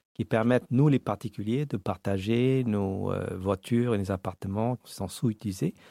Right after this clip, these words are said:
Donc, c'est ce qu'on appelait l'économie, euh, collaborative ou l'économie de partage entre particuliers. Et aujourd'hui, ce qu'on voit, c'est que cet même état d'esprit de partage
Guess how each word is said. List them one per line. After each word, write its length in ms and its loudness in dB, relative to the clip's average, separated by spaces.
Donc, 160 4
c'est 80 2
ce 80 0
qu'on 80 4
appelait 300 4
l'économie, 680 0
euh, 240 -2
collaborative 840 -2
ou 60 0
l'économie 380 -2
de 80 -4
partage 760 -6
entre 260 4
particuliers. 640 -2
Et 40 0
aujourd'hui, 420 4
ce 120 0
qu'on 200 0
voit, 180 2
c'est 160 -4
que 160 0
cet 360 -6
même 240 4
état 220 2
d'esprit 340 -2
de 60 -4
partage 580 -2